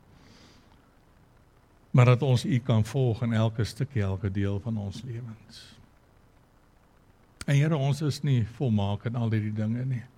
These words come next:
Hier is maar drie hindernisse wat ons na gekyk het en ons weet dat s-, van hierdie dinge is nog in ons lewens en ons wil dit nie daar hê nie. En ek vra, o Gees van God, dat U vir ons sal wys. Is daar nog hindernis op my pad?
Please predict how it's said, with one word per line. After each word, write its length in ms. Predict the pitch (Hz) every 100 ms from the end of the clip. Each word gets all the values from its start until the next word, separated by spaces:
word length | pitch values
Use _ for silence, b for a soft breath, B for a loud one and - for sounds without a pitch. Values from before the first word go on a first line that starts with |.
| b b b b b b b b _ _
Hier 120 | 143
is 100 | 147
maar 200 | - 131
drie 220 | 117 131 123
hindernisse 560 | 117 127 123 113 110
wat 160 | 123 110
ons 160 | 117
na 160 | 117 104
gekyk 420 | - 107 113 113
het 120 | 127
en 140 | 123 120
ons 100 | 101
weet 160 | 139
dat 200 | 135 113
s-, 240 | - - -
van 180 | 143 139
hierdie 220 | 123 131
dinge 260 | 127 127
is 120 | 123 -
nog 280 | 123 -
in 100 | 139
ons 160 | 117 98
lewens 480 | 107 104 127 120 113
en 100 | 113
ons 120 | 104
wil 120 | 110
dit 160 | 110 110
nie 100 | 139
daar 260 | 101 90
hê 120 | 87 87
nie. 200 | 101 107 _ _ B B B B B B B - -
En 60 |
ek 120 | 156
vra, 220 | 151 160 147
o 120 | 143
Gees 300 | - 151 131
van 160 | 139
God, 200 | 120 143
dat 180 | 131 117
U 100 | 127
vir 160 | - 139
ons 120 | 123
sal 180 | 135 127
wys. 400 | 147 143 - - - -
Is 160 | 180 -
daar 180 | 175
nog 180 | 165 143
hindernis 500 | 123 110 123 131 110
op 140 | 127 110
my 120 | 120
pad? 240 | - 139